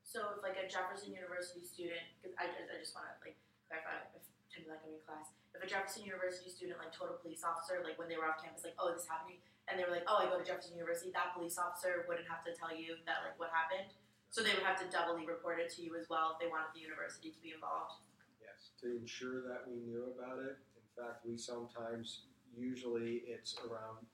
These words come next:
Speaker 2: much more minor issues, but we have sometimes have students on campus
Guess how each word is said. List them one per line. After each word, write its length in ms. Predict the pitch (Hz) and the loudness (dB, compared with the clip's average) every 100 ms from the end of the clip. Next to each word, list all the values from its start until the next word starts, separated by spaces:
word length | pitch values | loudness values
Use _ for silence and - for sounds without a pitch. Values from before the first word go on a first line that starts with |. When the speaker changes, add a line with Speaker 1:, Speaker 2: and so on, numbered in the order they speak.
| 113 | -6
Speaker 2:
much 160 | 113 - | -6 -2
more 240 | 117 113 110 | -2 -2 -2
minor 440 | 120 123 117 110 - | -2 0 -2 -6 -12
issues, 320 | 113 110 - _ - - _ | -14 -14 -20 _ -20 -20 _
but 120 | 110 120 | -8 -4
we 180 | 127 120 | -4 -2
have 160 | 117 | -4
sometimes 560 | - 120 117 120 117 - | -4 -4 -4 -6 -6 -6
have 160 | 117 113 | -10 -10
students 480 | - 117 110 - - | -4 -2 -2 -10 -8
on 200 | 123 117 | -6 -6
campus 640 | 113 127 143 127 - - | -8 -6 -6 -6 -10 -12